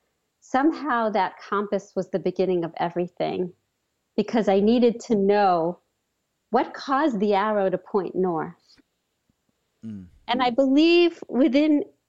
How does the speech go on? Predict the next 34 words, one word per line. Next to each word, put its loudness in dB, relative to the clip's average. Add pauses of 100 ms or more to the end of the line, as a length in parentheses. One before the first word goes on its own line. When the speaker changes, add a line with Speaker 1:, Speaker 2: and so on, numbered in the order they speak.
(120)
Speaker 1:
each 0 (360)
person, 2 (380)
there's 2
a 0
compass. -2
You 4
can 2
call -2
it -2
whatever 0
the -2
heck -4
you 0
want. -6 (100)
You -2
could -6
call -4
it -2
expansive -2
mind. 0
You -2
could -6
call -2
it -4
soul. 0
You -2
could -8
call 0
it -4
conscience. -2
You -4
could -8
call 0
it -4